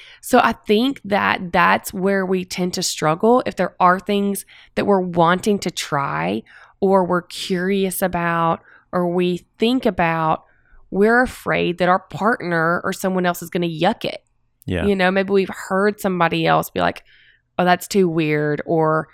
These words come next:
Speaker 1: it was made fun of in a movie, or someone was sarcastic about it. So that shuts you down. It makes you feel like, "Ooh, I'm embarrassed. I have shame.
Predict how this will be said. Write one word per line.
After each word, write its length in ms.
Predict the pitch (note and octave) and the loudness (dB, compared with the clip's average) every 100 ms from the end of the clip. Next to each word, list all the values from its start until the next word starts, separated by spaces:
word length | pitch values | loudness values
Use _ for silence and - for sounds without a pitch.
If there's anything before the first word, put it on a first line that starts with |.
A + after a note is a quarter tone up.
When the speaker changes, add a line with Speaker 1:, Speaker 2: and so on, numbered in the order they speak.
| _ - | _ -4
Speaker 1:
it 60 | F#3+ | 0
was 140 | F#3 | 2
made 200 | F#3+ F3 | 2 0
fun 300 | - F#3 F3+ | 0 0 2
of 180 | E3 E3 | 2 2
in 100 | D#3+ | 0
a 40 | |
movie, 760 | D#3 D3+ D3+ D3 - - C#3 - - | 0 0 0 -2 -4 -6 -8 -10 -6
or 360 | F3 E3+ E3+ | -4 -2 -2
someone 380 | F#3 E3+ E3 E3 | -4 -4 -2 -4
was 100 | D#3+ | -4
sarcastic 640 | D#3+ D#3+ - - - - - | -6 -6 -6 -6 -6 -10 -8
about 360 | G3+ C2+ - | -4 -4 -4
it. 180 | - - - - - | -6 -10 -20 -20 -10
So 120 | - | 0
that 140 | C#4 G4+ | 0 0
shuts 240 | F4 - | -2 -2
you 80 | G3+ | -2
down. 360 | F3 G3 - - | 0 0 -2 -2
It 80 | F#3+ | -2
makes 240 | F#3+ - | -2 -2
you 60 | G3+ | -6
feel 320 | - G3+ F#3 | -2 0 2
like, 340 | F3 D#3+ - - _ _ _ A3 | 2 0 -2 -12 _ _ _ 4
"Ooh, 200 | G3+ E3+ - - _ _ _ _ _ _ - | 6 4 -2 -16 _ _ _ _ _ _ -6
I'm 120 | F#3 | -2
embarrassed. 680 | F#3+ F3 D#3+ D#3+ D#3 - - _ - | -2 0 0 0 -2 -8 -18 _ -4
I 100 | E3 | -2
have 180 | E3+ E3+ | -2 -4
shame. 500 | - D#3 D#3 D#3 | -4 -4 -4 -6